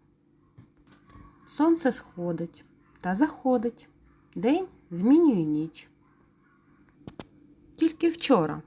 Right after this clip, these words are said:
було тепле літо, а сьогодні настає прохолодна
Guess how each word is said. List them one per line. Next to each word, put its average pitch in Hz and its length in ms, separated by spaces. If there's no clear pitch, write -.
було 196 220
тепле 277 500
літо, 151 440
а 185 100
сьогодні 208 680
настає 175 640
прохолодна 285 680